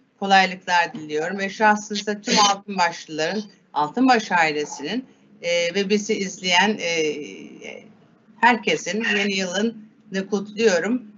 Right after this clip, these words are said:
ve başta sağlık olmak üzere bütün şansların tahminin çok üstünde, Bitcoin'ler falan böyle düşünülmeyecek kadar yüksek mutluluklarla gelmesini diliyorum. Teşekkür ediyorum. İyi akşamlar.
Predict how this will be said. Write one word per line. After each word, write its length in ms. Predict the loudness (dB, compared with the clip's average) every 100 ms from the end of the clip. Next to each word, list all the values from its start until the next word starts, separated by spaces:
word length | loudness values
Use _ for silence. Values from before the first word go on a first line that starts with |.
| -16 0
ve 340 | 0 0 -4 -20 -20 2
başta 400 | 2 2 -2 -2
sağlık 600 | 4 4 6 2 0 -4
olmak 280 | -4 -6 -6
üzere 540 | -6 -4 -2 -2 -2 _ _ _ _ _ _ _ _ _ _ _ _ -18
bütün 580 | -12 0 2 4 4
şansların 920 | 4 6 4 4 0 2 4 4 0 -6 -18 -20 _ _ _
tahminin 640 | 6 6 6 2 2 0
çok 460 | 0 4 4 2 -8
üstünde, 560 | -10 -10 -10 -2 -2
Bitcoin'ler 920 | -2 -6 -6 -2 0 0 2 2 2 2
falan 420 | 2 4 2 4
böyle 500 | 4 4 4 2 2 -6 -16 -14 -16 _ _
düşünülmeyecek 1000 | -6 -4 -2 0 2 2 2 2 2 2
kadar 300 | 0 4 6
yüksek 440 | 6 2 0 -2 0
mutluluklarla 800 | -4 -4 -2 -4 4 4 6 2
gelmesini 720 | 0 -2 -2 -6 -12 -14 -16
diliyorum. 340 | -10 -8 -6
Teşekkür 540 | -2 -2 0 -4 -4 -4
ediyorum. 440 | -4 -2 -4 -4
İyi 140 | -2 -2
akşamlar. 580 | -2 -6 -6 -6 -14